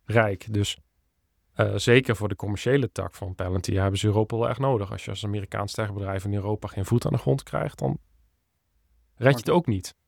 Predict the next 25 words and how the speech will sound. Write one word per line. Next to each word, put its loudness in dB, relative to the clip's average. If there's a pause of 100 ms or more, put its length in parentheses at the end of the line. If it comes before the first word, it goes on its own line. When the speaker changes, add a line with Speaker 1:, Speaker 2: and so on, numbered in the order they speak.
(120)
Speaker 2:
Zo, -2
toch -8
Speaker 1:
Ja. -4
Speaker 2:
nog -2
één 0
vraag -2
over -6
J 0 (100)
D -10
Vance. -6 (120)
Speaker 1:
Ja. 2
Speaker 2:
Want 0
hij -2
heeft -4
nog -2
geen 2
tien -2
jaar 0
geleden -4
gezegd -6
dat -8
hij 0
een 4
never-Trumper 4
was. 0